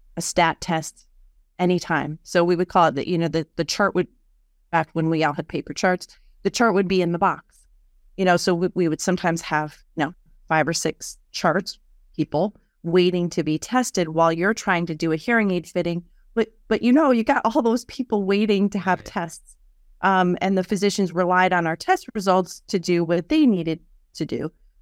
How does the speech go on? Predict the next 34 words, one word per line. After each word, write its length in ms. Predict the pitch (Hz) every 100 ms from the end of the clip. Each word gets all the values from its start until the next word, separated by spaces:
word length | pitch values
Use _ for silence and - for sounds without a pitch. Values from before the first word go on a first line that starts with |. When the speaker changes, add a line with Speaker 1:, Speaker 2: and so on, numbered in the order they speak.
| _ _ -
Speaker 1:
Um, 420 | 180 160 165 170
so 160 | - 208
it 40 |
was 120 | 220
just 240 | 214 196 -
kind 280 | - 214
of 40 | 185
this 140 | 170
constant 600 | - - 185 165 175 - _
pressure 340 | 170 - 170
to 260 | 160 165 156 - -
move 300 | 165 175 170
things 240 | 170 160
along. 600 | 156 147 147 139 143 170 170 _ _ _
And, 380 | 170 156 156 160 -
you 100 | 156
know, 140 | 151
even 220 | 180 180
if 100 | 175
you 80 | 180
wanted 340 | 160 156 156 151
to 80 | 151
spend 280 | - 151
more 160 | 151 147
time, 440 | - - 147 143
it 140 | 139 131
was 280 | 143 - - _ - -
difficult 600 | 143 - 143 - 147 -
to 100 | -
do 220 | - - -
that. 120 | - - _ - - _ - - _ _ _ _ _
Speaker 2:
That's 220 | 143 -
interesting. 760 | 147 156 143 131 - 113 104 110
Um, 460 | 147 143 135 127